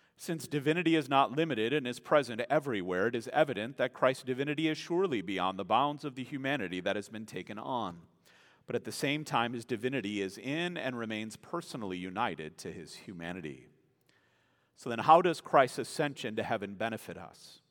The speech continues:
First, he is our advocate in heaven in the presence of his Father. Second, we have our own flesh in heaven as a sure pledge that Christ our head will also take us, his members, up to himself. Third, he sends his Spirit to us on earth as a corresponding pledge.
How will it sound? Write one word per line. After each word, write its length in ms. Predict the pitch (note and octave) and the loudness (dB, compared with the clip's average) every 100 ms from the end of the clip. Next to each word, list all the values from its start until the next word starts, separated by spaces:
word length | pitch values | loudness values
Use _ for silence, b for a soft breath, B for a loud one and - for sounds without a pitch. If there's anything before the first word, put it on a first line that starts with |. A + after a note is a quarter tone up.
| _ _ _ _ | _ _ _ _
First, 480 | - C#3 A#2+ - | 0 2 2 0
he 140 | - C3 | -2 0
is 100 | A#2+ | 4
our 160 | A#2 | 4
advocate 540 | A#2+ C#3 D3 C3+ - G#2+ | 6 6 6 0 -2 -2
in 100 | A2 | -2
heaven 380 | - C#3 F2 F#2 | 0 -2 -2 -6
in 80 | |
the 80 | A2 | -8
presence 480 | - F#2 E2 E2 - | -4 -4 -4 -10 -16
of 100 | E2+ | -16
his 160 | F2 - | -16 -12
Father. 480 | - A2 F2+ D#2+ - _ B B B B - | -6 -4 -4 -10 -18 _ B B B B -14
Second, 480 | - D#3+ - C3+ | 4 6 6 0
we 80 | D3 | 4
have 160 | C3+ C#3 | 6 8
our 120 | C#3 | 8
own 140 | C3+ | 6
flesh 380 | C#3 - C#3+ - | 2 4 4 4
in 80 | B2+ | 0
heaven 260 | D#3 D3 B2+ | 4 4 2
as 140 | B2+ | -2
a 100 | C#3 | -2
sure 320 | B2+ G3 F#3+ | -2 0 0
pledge 420 | F#3 - G2+ A2+ | 0 0 0 0
that 200 | - C#3 | 0 0
Christ 360 | - C#3+ C#3 - | 4 6 6 6
our 140 | B2 | 4
head 300 | A#2 D#3 B2 | 6 4 2
will 180 | A#2 B2 | 2 0
also 380 | A#2+ C#3 - C#3 | 2 2 2 -4
take 280 | - B2 A2 | -2 -4 0
us, 300 | C#3+ A2+ A2+ | 2 2 0
his 180 | C3 G#2+ | -6 -4
members, 360 | A#2 G#2+ A2+ G#2+ | -6 -4 -6 -6
up 200 | - - | -8 -10
to 140 | G2 | -16
himself. 720 | F#2 - C3 A2 E2+ - - _ b b b b b b - | -16 -12 -6 -6 -6 -12 -20 _ b b b b b b -8
Third, 460 | - E3 C3 C3 | 6 8 8 6
he 140 | C#3 C3 | 2 -2
sends 340 | - C#3+ C3 | 0 -2 -2
his 120 | C3 | -8
Spirit 440 | - - E3 C3+ - | -6 0 4 4 2
to 140 | D3 | 2
us 180 | B2 B2 | 2 2
on 140 | A#2 | 0
earth 260 | D3 C3 D3+ | 2 0 0
as 100 | B2 | -6
a 80 | C3 | -6
corresponding 720 | - C3 B2+ - G2+ G2 G2+ | 4 4 4 0 -4 -4 -12
pledge. 600 | - C#3+ F2+ - - | -6 -4 -4 -8 -18